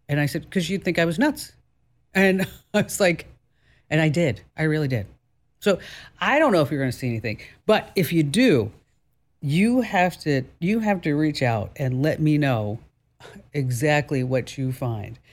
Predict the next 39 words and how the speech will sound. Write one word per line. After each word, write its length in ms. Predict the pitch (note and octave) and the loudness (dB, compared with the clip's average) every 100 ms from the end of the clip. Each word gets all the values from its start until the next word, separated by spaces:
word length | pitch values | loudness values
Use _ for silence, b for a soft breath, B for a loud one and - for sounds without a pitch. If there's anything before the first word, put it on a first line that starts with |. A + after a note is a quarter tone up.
| b b - | b b 0
Uh, 160 | E3+ E3 | 2 4
Kimberly, 300 | A#3+ A3+ G3 | 2 4 4
hang 160 | A#3 | 4
on 100 | A#3 | 4
the 80 | G#3 | 4
line 320 | G3 G3 G3+ | 4 4 2
'cause 300 | F3+ F3+ D3+ | 2 2 4
Amber's 240 | D#3+ D#3+ D3 | 2 2 2
gonna 160 | D#3+ | 0
give 160 | C3+ D3 | 0 0
you 100 | C#3 | 0
a 40 | |
link 220 | C3+ C#3+ C3+ | 2 0 -2
to 180 | D#3 C3+ | -2 2
that 240 | C3+ B2 | 2 0
Surface 440 | - E3+ D3 D3 | -2 -2 -2 -4
GoPro 540 | - C#3+ C3 - C3+ B2+ | 0 0 0 -2 -2 -2
so 80 | C3+ | -2
you 80 | |
can 80 | B2+ | -4
take 180 | B2 C3 | -2 -2
a 40 | |
look 200 | B2 C3 | -2 -2
at 160 | C#3 C3+ | 0 0
it. 80 | C3 B B | -2 B B
Uh, 120 | - | -4
the 60 | A#3+ | -2
price 280 | A#3 D#4+ E4 | 2 2 2
is 120 | A#3 | -2
fairly 340 | C4 A3 F#3+ | 0 0 0
reasonable. 400 | F#3 F#3 C3+ A2+ | -2 -2 -2 -4
It's 100 | B2 - | -4 -2
about 200 | C3+ C3 | -4 -2
five 300 | C#3 C#3 C3 | -2 -2 -2
hundred 360 | C#3 C3+ A#2+ | -2 -2 -2
and 160 | A2+ A2+ | -4 -4
fifty 300 | C#3 B2 A2+ | -6 -6 -6
dollars. 480 | A2 A#2 G2+ - B2+ | -4 -4 -6 -8 -10
And, 180 | G#2+ | -10